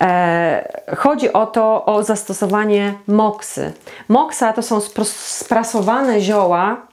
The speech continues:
Jest moksa taka bezdymna, na przykład to są różne średnice, to będzie na pewno o tym film. I jest taka moksa, e, która dymi, wygląda tak naprawdę jak papieros. Ją się odpala i przykłada się w miejscu, gdzie na kciuku znajdują się usta.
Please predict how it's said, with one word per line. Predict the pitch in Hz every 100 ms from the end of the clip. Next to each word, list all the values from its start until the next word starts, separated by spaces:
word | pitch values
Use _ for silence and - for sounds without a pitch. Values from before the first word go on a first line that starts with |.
| _ _ _ _ _ - -
Jest | 147 151
moksa | 143 - 151
taka | 123 123
bezdymna, | 127 165 190 254 240
na | 202
przykład | 196 - 185
to | -
są | - 175
różne | 190 185
średnice, | 185 160 165 226 226
to | 208 277
będzie | 220 170
na | 160
pewno | 156 156
o | 147
tym | 160
film. | 156 156 156 - - -
I | 254
jest | 240
taka | 233 208
moksa, | 190 202 202 185 175 -
e, | 180 165 160
która | 160 - 170
dymi, | 160 220 226 170
wygląda | 175 185 175
tak | 165 170
naprawdę | 165 175 160
jak | 165
papieros. | 175 165 160 147 151 - - -
Ją | 220 233
się | -
odpala | - - 269 247 240 240 - - -
i | 196
przykłada | - 175 269 285 247
się | 233
w | 190
miejscu, | 208 262 277 - - 196 220 - -
gdzie | 175 180 208 196 208 240
na | 202 208
kciuku | - - 311 294 220 233 240
znajdują | 185 202 202 220 214
się | -
usta. | - 226 - -